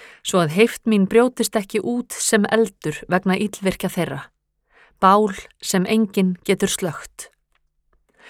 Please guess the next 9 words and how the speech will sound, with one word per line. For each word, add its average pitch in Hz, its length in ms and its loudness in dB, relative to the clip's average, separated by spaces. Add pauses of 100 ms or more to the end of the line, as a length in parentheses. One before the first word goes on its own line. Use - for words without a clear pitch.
(300)
Nú 202 80 8
ræðst 220 400 6
ég 254 80 -2
gegn 247 240 0
þér 190 240 -2
sem 185 220 0
gnæfir 214 560 2
yfir 196 180 -2
dalinn, 165 460 2